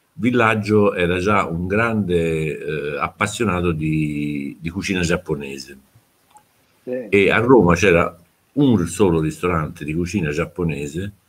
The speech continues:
Speaker 1: che si chiamava Amasei, mi pare, non per fare pubblicità.
Speaker 2: Sì. No, no, ma c'è
Speaker 1: E,
Speaker 2: ancora.
Speaker 1: eh, e tutti i giorni si faceva arrivare sul set una scatolina verde con tutti i sushi, sashimi, eccetera, eccetera.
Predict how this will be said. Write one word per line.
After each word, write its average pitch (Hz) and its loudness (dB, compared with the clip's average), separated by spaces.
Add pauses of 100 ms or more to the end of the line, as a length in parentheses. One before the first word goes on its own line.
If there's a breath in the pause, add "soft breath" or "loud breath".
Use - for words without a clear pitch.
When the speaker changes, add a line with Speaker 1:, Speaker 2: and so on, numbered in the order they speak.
(380)
Speaker 1:
che 73 -14
si 82 -10
chiamava 80 -2
Amasei, 73 -4
mi 73 -10
pare, 69 -6
non 76 -6
per 73 -8
fare 76 0
pubblicità. 73 -2
Speaker 2:
Sì. - -14 (500)
No, 131 -10
no, 151 0
ma 120 -6
c'è 104 -6
Speaker 1:
E, 110 2
Speaker 2:
ancora. - -8
Speaker 1:
eh, 78 2
e - -4
tutti 156 -2
i 143 2
giorni 104 6
si 87 -2
faceva 98 4
arrivare 95 4
sul 131 -6
set 87 0
una 80 -2
scatolina 92 0
verde 90 2
con 80 0
tutti 78 -4
i 76 -6
sushi, 80 -10
sashimi, 82 -4
eccetera, 73 -8
eccetera. 67 -14